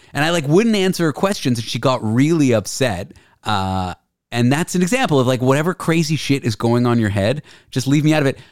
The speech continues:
Fifteen years later, I get a, I get a me-, a message request on Facebook.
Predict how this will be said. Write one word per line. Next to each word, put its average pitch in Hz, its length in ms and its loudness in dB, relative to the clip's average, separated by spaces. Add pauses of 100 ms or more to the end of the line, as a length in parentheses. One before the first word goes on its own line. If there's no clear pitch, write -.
(160)
Fifteen 175 400 2
years 143 160 2
later, 120 280 4
I 95 80 2
get 95 220 0
a, 95 240 0
I 98 100 -4
get 98 120 0
a 98 40 0
me-, 101 120 0
a 98 260 -4
message 110 440 0
request 95 460 -4
on 90 140 -4
Facebook. 90 640 -8